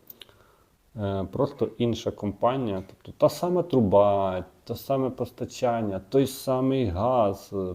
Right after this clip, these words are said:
тому що цих компаній там вже навіть газових куча. Просто інша компанія вже буде з нас брати гроші. Е, можливо, такий варіант, що поміняються рахуночки, то не спішіть платити наперед, тому що, м, просто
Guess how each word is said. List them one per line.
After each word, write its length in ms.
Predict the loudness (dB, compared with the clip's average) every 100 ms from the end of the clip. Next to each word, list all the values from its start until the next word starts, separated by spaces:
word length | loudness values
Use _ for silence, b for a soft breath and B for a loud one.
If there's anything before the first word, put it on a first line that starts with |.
| -10 -6
тому 200 | -4 -4
що 180 | -8
цих 260 | -12 -12 -10
компаній 480 | -8 -2 0 0 -2
там 220 | -4 -4
вже 140 | -2
навіть 280 | -2 -2 -4 0
газових 460 | 4 4 2 -4 -4
куча. 280 | -6 -6 -10 _ B B B B B B
Просто 300 | -2 0 0
інша 360 | 0 2 2 -2
компанія 520 | -2 0 0 2 0
вже 200 | 2 0
буде 200 | 2 0
з 60 | 0
нас 160 | -4
брати 340 | 0 0 0 -8
гроші. 340 | -8 -10 -14 -18 -8
Е, 200 | -6 -4
можливо, 380 | -4 2 2 2
такий 240 | -4 -2
варіант, 260 | 0 2 -2
що 140 | -6
поміняються 540 | -6 -2 0 -2 -2 -2
рахуночки, 720 | -2 2 2 2 -4 -8 -8 -10 _ _ 2
то 120 | 2
не 120 | 2
спішіть 360 | -4 -10 -10 -6
платити 340 | -6 -4 -4
наперед, 440 | -6 -4 -6 -8 B B B B -8
тому 220 | -4 -4
що, 500 | -6 -2 2 2 2
м, 540 | -2 -8 -12 -12 -12 -16 _
просто 760 | -2 0 0 -2 0 0 0